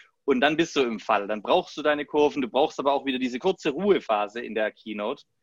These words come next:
Ähm, das ist ja meistens in der Hälfte der Achterbahn und dann geht's wieder weiter. Hochs, Tiefs und auf alles einfach achten. Da gibt's super viele Tools, die ich auch mit den Speakern ja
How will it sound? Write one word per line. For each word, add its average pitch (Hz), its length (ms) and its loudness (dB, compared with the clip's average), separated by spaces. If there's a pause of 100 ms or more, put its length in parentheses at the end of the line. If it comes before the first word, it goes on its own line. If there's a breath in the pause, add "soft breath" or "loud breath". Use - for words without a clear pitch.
(360)
Ähm, 117 440 -4
das 113 120 -2
ist 120 100 -8
ja 120 80 0
meistens 123 320 -4
in 117 80 -14
der 104 80 -4
Hälfte 131 300 -4
der 104 120 -2
Achterbahn 117 320 -2
und 135 80 -6
dann 135 140 0
geht's 147 220 -2
wieder 143 220 4
weiter. 120 400 -2 (960)
Hochs, 190 260 2
Tiefs - 380 -8 (260 soft breath)
und 127 200 -6
auf 127 260 0
alles 147 300 0
einfach 135 320 -6
achten. 117 400 -4
Da 107 80 -4
gibt's - 340 -10
super 185 400 0
viele 160 220 -6
Tools, 190 340 -10
die 151 120 -6
ich 147 140 -10
auch 131 140 -2
mit 127 120 -2
den 120 120 -2
Speakern 151 420 -4
ja 120 200 0